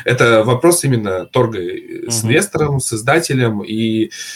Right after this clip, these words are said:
Speaker 1: того количества механик, которые мы сможем заложить. Конечно, мы хотим глубже и больше, но пока мы не можем это сказать, потому что ресурсов еще нет, выделенных конкретных.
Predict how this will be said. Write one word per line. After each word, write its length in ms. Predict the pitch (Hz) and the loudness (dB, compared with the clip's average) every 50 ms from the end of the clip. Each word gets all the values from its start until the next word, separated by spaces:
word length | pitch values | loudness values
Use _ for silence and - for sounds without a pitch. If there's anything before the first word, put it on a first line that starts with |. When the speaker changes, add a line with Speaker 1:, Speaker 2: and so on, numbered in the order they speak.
| - - - _ - | -18 -20 -20 _ -2
Speaker 1:
того 180 | - 110 107 - | -2 -2 0 0
количества 380 | - 117 117 110 - - 98 | 0 0 2 0 0 -2 -6
механик, 360 | 98 95 - 98 107 120 123 - | -8 -4 -2 -2 0 -2 -2 -4
которые 320 | 82 - - 101 98 92 | -6 -6 -6 -6 -6 -6
мы 100 | 90 87 | -6 -8
сможем 280 | - - 92 90 85 85 | -10 -8 -10 -10 -8 -8
заложить. 260 | 85 80 78 - _ - | -8 -8 -10 -10 _ -4
Конечно, 300 | - 127 147 - - 101 | -2 -2 -2 -2 -6 -10
мы 40 | 92 | -10
хотим 280 | 85 82 - 98 85 | -10 -10 -10 -8 -8
глубже 480 | 80 87 95 113 127 127 113 - 92 85 | -6 -2 0 2 2 2 0 -2 -4 -4
и 40 | 80 | -4
больше, 520 | 80 87 101 95 82 85 - - - 82 | -4 -2 0 0 0 0 -4 -8 -10 -10
но 100 | 87 87 | -12 -10
пока 280 | - 95 90 107 107 101 | -10 -6 -4 -2 -4 -2
мы 260 | 98 95 92 92 90 - - | -4 -6 -8 -10 -12 -12 -6
не 100 | 101 110 | -2 0
можем 380 | 113 107 95 90 92 85 85 | 2 2 0 -2 -6 -10 -12
это 80 | 82 85 | -14 -16
сказать, 280 | - - 120 123 123 - | -6 -2 -2 -2 -2 -2
потому 200 | - 95 92 95 | -8 -10 -8 -8
что 160 | - - - | -8 -8 -8
ресурсов 420 | 82 - - 98 95 - - - - - | -8 -8 -8 -8 -8 -10 -12 -12 -10 -8
еще 200 | - - 95 87 | -6 -6 -6 -6
нет, 480 | 85 85 85 87 95 120 156 160 - _ _ - - | -8 -10 -12 -4 0 0 0 0 0 _ _ -20 -20
выделенных 480 | - 92 113 117 117 110 101 98 101 - | -6 -4 -2 -2 -2 -2 -6 -8 -10 -12
конкретных. 540 | - 92 92 _ - 78 - - _ _ | -14 -16 -14 _ -12 -12 -12 -14 _ _